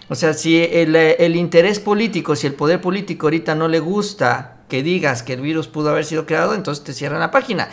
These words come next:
Si al poder político le interesa decir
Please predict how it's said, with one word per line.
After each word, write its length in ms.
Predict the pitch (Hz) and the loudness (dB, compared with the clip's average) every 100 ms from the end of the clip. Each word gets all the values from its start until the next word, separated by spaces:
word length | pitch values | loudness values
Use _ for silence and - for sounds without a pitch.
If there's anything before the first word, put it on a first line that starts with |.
| - - | -12 -10
Si 220 | - 196 | 2 6
al 120 | 190 | 6
poder 280 | 190 202 202 | 4 2 2
político 440 | 208 226 208 196 | 0 0 -2 0
le 100 | 175 | 0
interesa 520 | 165 170 190 196 175 | 2 2 2 2 2
decir 520 | 147 139 180 196 160 | 0 0 0 0 -2